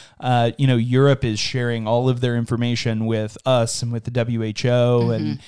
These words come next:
Speaker 1: and it, we need that.
Speaker 2: We do.
Speaker 1: All of us need that
Speaker 2: If
Speaker 1: information.
Speaker 2: This is for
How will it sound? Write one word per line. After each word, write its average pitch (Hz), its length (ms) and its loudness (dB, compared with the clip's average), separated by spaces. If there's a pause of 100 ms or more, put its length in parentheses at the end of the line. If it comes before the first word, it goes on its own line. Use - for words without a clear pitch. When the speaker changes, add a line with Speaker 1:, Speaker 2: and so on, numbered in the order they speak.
(260)
Speaker 1:
and 135 340 2
it, 139 160 0
we 143 200 0
need 143 300 2
that. 90 320 -8
Speaker 2:
We 202 120 -8
do. 214 160 -2
Speaker 1:
All 151 240 6
of 147 80 2
us 147 220 2
need 135 420 2
that 127 260 2
Speaker 2:
If - 60 -12
Speaker 1:
information. 127 680 -2 (160)
Speaker 2:
This 285 200 -8
is 415 120 -4
for - 240 -4